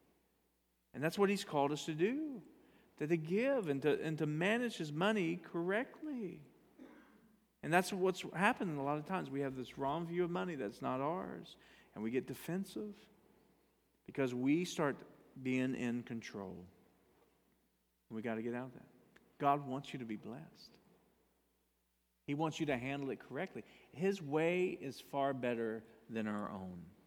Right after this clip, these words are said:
Amen? So he wants us to be grateful. He wants us to be content. He wants us to be obedient. And he wants us to be generous managers of his money.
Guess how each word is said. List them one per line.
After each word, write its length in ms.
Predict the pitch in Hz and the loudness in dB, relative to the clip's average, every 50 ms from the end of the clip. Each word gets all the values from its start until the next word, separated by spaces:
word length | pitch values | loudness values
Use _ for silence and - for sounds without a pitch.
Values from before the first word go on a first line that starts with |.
| - - - | -18 -12 -8
Amen? 440 | 107 110 117 120 147 208 269 269 240 - - - - - - - - - _ _ _ _ _ _ _ _ _ _ _ _ _ | -6 -4 -2 -2 -2 -4 -6 -8 -12 -16 -20 -20 -20 -20 -20 -20 -20 -20 _ _ _ _ _ _ _ _ _ _ _ _ _
So 80 | - 131 | 0 2
he 100 | 139 156 | 2 4
wants 280 | 165 190 220 226 - | 4 2 0 0 0
us 360 | 233 208 170 - - - - - - - - - - _ _ _ _ _ _ _ _ _ _ _ _ _ _ _ _ _ _ _ - | 0 -2 -2 -2 -8 -14 -16 -18 -20 -20 -20 -20 -20 _ _ _ _ _ _ _ _ _ _ _ _ _ _ _ _ _ _ _ -4
to 60 | 143 | 2
be 480 | 139 147 147 147 143 143 156 165 - - - - - - - - - - 127 | 4 6 6 6 6 4 2 0 -4 -8 -12 -18 -20 -20 -20 -20 -18 -14 -10
grateful. 600 | 117 120 120 117 120 117 - - - 95 87 - - - - - - _ - _ _ _ _ _ _ _ _ _ - | -4 0 0 0 0 0 -4 -10 -10 -10 -10 -12 -16 -20 -20 -20 -20 _ -20 _ _ _ _ _ _ _ _ _ -4
He 100 | 127 127 | -2 0
wants 300 | 123 131 139 156 156 - | 2 4 2 2 2 -2
us 100 | 185 180 | -4 -2
to 80 | - 175 | 0 2
be 120 | 190 190 | 2 2
content. 600 | 185 - 196 185 - - 170 165 180 - - - - - - - - - - - _ | 2 0 -2 -4 -4 -4 -6 -6 -6 -8 -12 -18 -20 -20 -20 -20 -20 -20 -20 -20 _
He 160 | - - 135 | -2 0 0
wants 300 | 127 123 131 139 143 - | 2 2 2 0 0 0
us 120 | 175 165 - | -4 -2 0
to 80 | 185 | 0
be 220 | 165 160 175 165 151 | 2 4 4 6 6
obedient. 840 | 139 131 131 135 135 - 147 175 214 240 208 180 135 135 143 156 - - - - - - - - - - - - _ _ - | 6 6 4 2 0 2 4 4 4 4 4 4 2 2 0 -2 -4 -8 -16 -20 -20 -20 -20 -20 -20 -20 -20 -20 _ _ -8
And 140 | 135 127 | -4 -2
he 100 | 139 143 | 0 2
wants 260 | 135 143 143 143 - 151 | 4 4 2 2 0 -4
us 120 | 143 - | -6 -4
to 80 | - 147 | -4 -2
be 180 | 131 131 127 123 | 2 2 2 2
generous 800 | 123 127 - - 135 143 151 165 160 170 175 165 151 - - - - 123 | 0 -2 -2 0 2 2 2 2 0 -2 -2 -4 -4 -6 -10 -10 -10 -8
managers 1000 | 131 131 131 123 123 131 135 131 123 113 - 104 95 80 - - - - - - _ _ _ _ _ _ - 135 | -6 -2 0 2 2 2 0 -2 -4 -6 -6 -8 -8 -8 -10 -12 -14 -14 -14 -16 _ _ _ _ _ _ -12 -10
of 100 | - - | -8 -4
his 220 | 113 107 101 101 | -4 -4 -4 -4
money. 400 | 107 104 95 90 87 76 80 87 | -4 -6 -6 -6 -10 -12 -14 -18